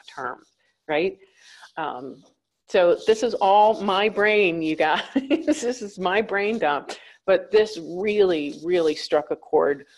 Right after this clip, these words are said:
with me. Um, and, and as Erin said,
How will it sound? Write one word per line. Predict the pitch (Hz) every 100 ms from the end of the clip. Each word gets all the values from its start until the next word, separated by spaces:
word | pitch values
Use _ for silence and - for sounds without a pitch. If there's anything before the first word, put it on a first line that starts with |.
| - 151
with | 156 160
me. | 143 - 156 _ _ _ _ -
Um, | 165 151 151 151 151 _ _
and, | 196 190 180 - _ _ _ _ _ _ _ _ _ -
and | 202 196 - -
as | 202 - _ -
Erin | 214 294 381 240 190 - _ _ _ _ _ _ -
said, | - 156 147 139 139